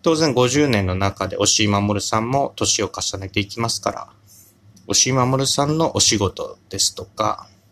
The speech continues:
なんでしょう、この大きな流れですよね。何年前に見た作品と、同じ監督が今年撮った作品とこう比較して語っていくみたいなこともございます。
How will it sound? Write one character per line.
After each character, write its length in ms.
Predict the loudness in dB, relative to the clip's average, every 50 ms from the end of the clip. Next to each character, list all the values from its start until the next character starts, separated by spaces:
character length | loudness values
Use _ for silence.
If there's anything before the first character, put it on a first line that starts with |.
| _ _ _ _ -20 -18 -8 -2
な 100 | -2 0
ん 80 | 0 -2
で 80 | -2
し 140 | -4 -4 -4
ょ 60 | -6
う、 220 | -10 _ _ _ _ -12
こ 160 | -8 -6 -4
の 280 | -4 -4 -4 -6 -8 _ -18 -20 _ _ _ _ _ _ _ -2
大 220 | 0 0 0 0
き 220 | -2 -4 -6 -4 -2
な 180 | -2 -2 -4
流 380 | -4 -4 -4 -2 0 2 2 2
れ 100 | 2 -2
で 100 | -4 -4
す 180 | -4 -4 -6 -6
よ 100 | -10 -8
ね。 240 | -6 -6 -8 -8 -14 _ _ -4
何 280 | 0 0 2 2 2 2
年 260 | 2 2 2 2 2
前 180 | 2 2 2
に 120 | 2 2 2
見 180 | 2 0 0
た 160 | 0 0 0 0
作 320 | 0 -4 -6 -8 -10 -14
品 240 | -10 -10 -10 -10 -6
と、 320 | -2 0 0 0 0 -2 -10 _ _ _ -10 _ 0
同 180 | 2 2 2
じ 120 | 2 0 -2
監 220 | 0 0 0 0
督 220 | -2 -2 -2 0
が 300 | 2 2 2 2 0 -4 -10 _ _ _ _ _ -16 -12
今 140 | -8 -4 0
年 260 | 0 2 2 2 2
撮 120 | 0 0 0
っ 40 | 0
た 120 | -2 -2
作 280 | -2 -2 -6 -8 -10 -8
品 200 | -6 -6 -6 -4
と 220 | -2 0 0 0
こ 160 | -2 -4 -8 -6
う 20 |
比 140 | -6 -4 0
較 300 | 0 0 0 0 0 0
し 140 | 0 0 0
て 120 | 0 -2 -2
語 280 | -2 -4 -4 0 0
っ 100 | -2 -2
て 200 | -4 -8 -4 -4
い 80 | -4 -4
く 340 | -6 -8 -4 -4 -4 -4 -6 _ _ _ _ _ _ _ _ _ -4
み 140 | -2 -2 0
た 120 | 0 0
い 60 | 0
な 100 | 0 -2
こ 120 | -4 -4 -2
と 140 | 0 0
も 320 | 0 0 -2 -2 -4 -6 -12 _ _ -8
ご 120 | -4 -2 -2
ざ 160 | -2 -2 -6
い 80 | -8 -10
ま 140 | -12 -8
す。 400 | -6 -6 -6 -6 -8 -12 -18 -20